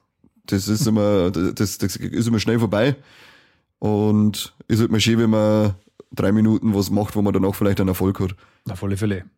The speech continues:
Speaker 2: Du, weil wir grad bei dem Ding sind, hast du mal Among Us gespielt? Das darf mich mal interessieren.
Speaker 1: Nein, das hab ich auch nicht gespielt. Das ist mit den kleinen Menschgeld da, oder? Wo's quasi, äh, die
Speaker 2: Ja,
Speaker 1: farbigen.
Speaker 2: da ist ja quasi einer ist ja immer irgendwie der Saboteur und die anderen müssen das irgendwie rausfinden.
Speaker 1: Ja, ich hab das leider nie gespielt, aber das hat ja auch voll den Hype gehabt, oder?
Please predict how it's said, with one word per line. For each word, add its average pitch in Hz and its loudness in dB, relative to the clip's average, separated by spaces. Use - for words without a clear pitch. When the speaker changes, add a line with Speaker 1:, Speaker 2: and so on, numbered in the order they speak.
Speaker 2:
Du, 123 0
weil 104 -4
wir 120 -4
grad 120 -10
bei 107 -6
dem 98 -4
Ding 127 -2
sind, 110 -4
hast 107 -4
du 180 4
mal 160 4
Among 101 0
Us 196 2
gespielt? - -2
Das - -12
darf 87 -6
mich 92 -2
mal 87 -6
interessieren. 90 -6
Speaker 1:
Nein, 131 4
das 147 2
hab 147 4
ich 131 4
auch 120 4
nicht 143 4
gespielt. 117 0
Das 107 2
ist 120 4
mit 127 2
den 120 4
kleinen 113 2
Menschgeld 113 2
da, 104 4
oder? 120 4
Wo's 107 0
quasi, 110 0
äh, 101 0
die 101 2
Speaker 2:
Ja, 107 2
Speaker 1:
farbigen. 101 -2
Speaker 2:
da 107 0
ist 107 2
ja 120 0
quasi 113 -2
einer 127 2
ist 110 0
ja 120 0
immer 120 0
irgendwie 120 0
der 107 0
Saboteur 107 -2
und 120 -2
die 110 0
anderen 117 2
müssen 113 0
das 101 -2
irgendwie 113 0
rausfinden. 104 -6
Speaker 1:
Ja, 110 -4
ich 117 2
hab 123 -2
das 120 -2
leider 120 4
nie 131 4
gespielt, 147 2
aber 110 2
das 107 -2
hat 120 0
ja 101 2
auch 117 -2
voll 131 0
den 139 0
Hype 151 -4
gehabt, 101 -8
oder? 127 -6